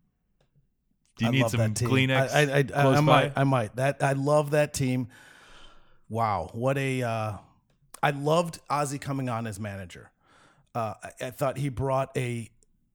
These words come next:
Speaker 2: no attitude. Um,
Speaker 1: No B S?
Speaker 2: Yeah, thank you. No B S <laughs> attitude.
Speaker 1: <laughs>
Speaker 2: Um, that Jerry Manuel, who had been the manager before,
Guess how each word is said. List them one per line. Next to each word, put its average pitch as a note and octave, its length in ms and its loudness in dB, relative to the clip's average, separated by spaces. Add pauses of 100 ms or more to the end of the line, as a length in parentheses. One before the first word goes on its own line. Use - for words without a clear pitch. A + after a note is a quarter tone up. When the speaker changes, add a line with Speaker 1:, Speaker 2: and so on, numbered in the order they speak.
(560)
Speaker 2:
no C#3 480 -2 (1040)
attitude. D#3 680 0 (680)
Um, A#2 400 -2
Speaker 1:
No C3+ 140 4
B C#3 240 4
S? - 400 -4 (180)
Speaker 2:
Yeah, A#2+ 100 -10 (280)
thank G#2+ 200 -10
you. G2+ 140 -8 (140)
No C#3 240 2
B C#3+ 240 2
S C#3 240 0
<laughs> - 40 -20
attitude. D#3 640 0 (220)
Speaker 1:
<laughs> C#3 80 -6 (380)
Speaker 2:
Um, B2+ 440 -2 (180)
that C3+ 160 -4
Jerry C#3+ 320 -2
Manuel, D3 500 0
who C#3 160 -2
had A2 220 -6 (320)
been C3+ 220 -2
the B2+ 260 -6 (1000)
manager C3+ 480 -2
before, C#3 640 -2